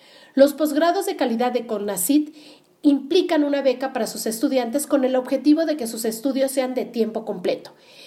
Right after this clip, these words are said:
Pero en el P N P C con industria, en lugar de la beca, reciben apoyo en su centro de trabajo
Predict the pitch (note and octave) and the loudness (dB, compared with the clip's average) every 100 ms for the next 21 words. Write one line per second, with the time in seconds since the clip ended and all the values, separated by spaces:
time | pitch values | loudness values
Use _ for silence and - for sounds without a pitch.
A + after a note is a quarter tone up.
0 | - - C#4 C#4 C#4+ C4+ - F4 F4 F#4 | -10 4 6 6 0 -4 0 2 2 0
1 | - B3+ - A3+ A3+ G#3 G3+ C#4 C4+ - | 0 -2 -2 -4 -4 -4 -2 -2 -2 0
2 | B3+ D4+ - - - _ C4+ C4+ B3+ E4+ | 0 -2 -6 -20 -20 _ 2 2 2 2
3 | F#4 E4+ A#3 A3+ B3+ B3 A3+ C#4+ C#4+ B3 | 0 -2 0 -2 -2 -2 -2 0 0 -2
4 | A#3 A#3+ A#3 A#3 - A3 A3+ A3+ C#4 D4+ | -2 -2 0 -4 -4 -4 -2 0 2 2
5 | C#4 C4 G#3+ A3+ A3 C#4 | 0 0 -2 -2 -2 -4